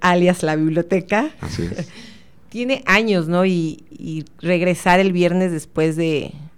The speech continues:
Speaker 1: de muchos años, porque, bueno, este está en Campus uno.
Speaker 2: Así es.
Speaker 1: El Departamento de Ingeniería Industrial al que pertenecemos está en el Campus dos.
Speaker 2: Claro.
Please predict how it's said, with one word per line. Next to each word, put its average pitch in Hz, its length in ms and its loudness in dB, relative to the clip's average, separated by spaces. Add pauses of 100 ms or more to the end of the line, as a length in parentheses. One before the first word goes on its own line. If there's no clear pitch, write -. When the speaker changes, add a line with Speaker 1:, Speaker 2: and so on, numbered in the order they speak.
Speaker 1:
de 151 140 -4
muchos 156 260 -4
años, 196 220 4
porque, 160 420 -4
bueno, 180 180 2
este 190 200 -2
está 214 140 -2
en 196 100 2
Campus 185 520 -2
uno. 262 240 6 (320)
Speaker 2:
Así - 240 -2
es. 113 280 -2 (180)
Speaker 1:
El - 120 -4
Departamento 180 420 2
de 233 40 0
Ingeniería 220 300 4
Industrial 233 420 2
al 208 100 0
que - 80 -8
pertenecemos 214 800 2
está - 160 -10
en 156 80 -4
el 151 80 -6
Campus 165 380 -6
dos. 262 260 -4
Speaker 2:
Claro. 95 320 -4